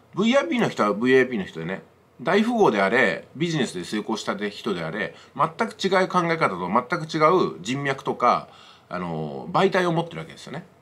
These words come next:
そうすると、お互いの、お、稼ぎ方を話し合うと、じゃあお互いの商売をお互いの、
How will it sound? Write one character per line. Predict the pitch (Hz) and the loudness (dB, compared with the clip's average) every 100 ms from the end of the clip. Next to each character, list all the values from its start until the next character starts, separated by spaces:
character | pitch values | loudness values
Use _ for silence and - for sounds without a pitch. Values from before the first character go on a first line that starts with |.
| _ _ _ _ | _ _ _ _
そ | - 226 | -4 -2
う | |
す | 233 | -2
る | 202 | 2
と、 | 185 - | 2 2
お | 151 | 0
互 | - 190 208 202 | 0 4 4 6
い | |
の、 | 226 156 - - | 6 4 0 -10
お、 | 101 87 | -10 -8
稼 | - 143 180 | -8 -2 0
ぎ | 170 | 0
方 | 190 143 110 | 0 2 4
を | 143 - - | 2 0 -4
話 | 135 143 135 | 2 2 4
し | 147 | 2
合 | 92 | 2
う | |
と、 | - 143 85 - - - - | 0 0 0 -6 -18 -20 -2
じ | 240 | 2
ゃ | 175 | 4
あ | |
お | - 151 | 2 2
互 | 214 226 | 4 4
い | 214 | 2
の | |
商 | 202 226 170 | 4 4 6
売 | 101 | 6
を | 95 | 4
お | 92 | 2
互 | 131 123 131 | 0 2 0
い | |
の、 | 135 85 | 0 -2